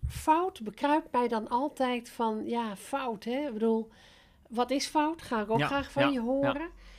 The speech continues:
Speaker 1: En ook, ehm, als je in een oorlog zit, je ziet het nu ook, dan
Speaker 2: Mhm.
Speaker 1: is ook de waarheid in oorlog, hè?
Speaker 2: Klopt.
Speaker 1: Want dat,
Speaker 2: Klopt.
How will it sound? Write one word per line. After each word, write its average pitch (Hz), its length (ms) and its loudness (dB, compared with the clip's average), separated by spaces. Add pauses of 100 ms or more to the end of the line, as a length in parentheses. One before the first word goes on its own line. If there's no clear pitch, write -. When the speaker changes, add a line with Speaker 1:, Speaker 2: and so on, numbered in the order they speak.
(160)
Speaker 1:
En 240 240 -2
ook, 349 560 0 (1040)
ehm, 233 500 0 (1080)
als 277 220 2
je 269 100 -4
in 277 160 2
een 240 160 4
oorlog 294 280 0
zit, 233 180 -4
je 247 60 -4
ziet 233 160 -4
het 233 100 -4
nu - 140 -6
ook, 226 280 -2
dan 233 160 0
Speaker 2:
Mhm. 120 80 -4 (200)
Speaker 1:
is 240 240 -6
ook 214 140 -2
de 220 100 -2
waarheid 196 560 0
in 208 200 -6
oorlog, 160 340 -8 (280)
hè? 202 140 -8
Speaker 2:
Klopt. - 340 -8
Speaker 1:
Want 196 380 -6
dat, 220 100 -2
Speaker 2:
Klopt. - 340 -8